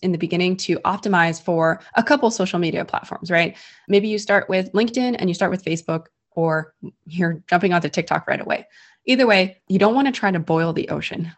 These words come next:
as they say. Uh, it's really difficult to stretch yourself thin and try to create content for everything.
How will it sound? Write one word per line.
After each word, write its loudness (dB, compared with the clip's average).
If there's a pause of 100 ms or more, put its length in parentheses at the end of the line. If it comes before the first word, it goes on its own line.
(260)
as 0
they -6
say. -8 (600)
Uh, -2
it's -4
really 4
difficult 2
to 0
stretch -2
yourself -4
thin -2
and -4
try -4
to 0
create -2
content -4
for -6
everything. 0